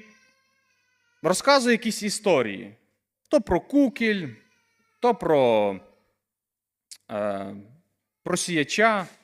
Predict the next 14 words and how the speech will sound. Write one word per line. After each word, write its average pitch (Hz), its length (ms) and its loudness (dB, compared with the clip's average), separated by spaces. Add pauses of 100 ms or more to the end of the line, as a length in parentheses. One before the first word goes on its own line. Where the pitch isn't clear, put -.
(680)
і 196 100 -4
так 190 200 0
далі. 107 300 0 (920)
Можливо, 226 340 0
багато 220 380 0
чого 208 240 -4
з - 100 -10
цього 220 240 -2
ми 202 100 -4
не 208 140 -2
розуміли. 202 580 0
Е, - 160 -18 (1400)
але 214 500 4
потім, 214 580 -2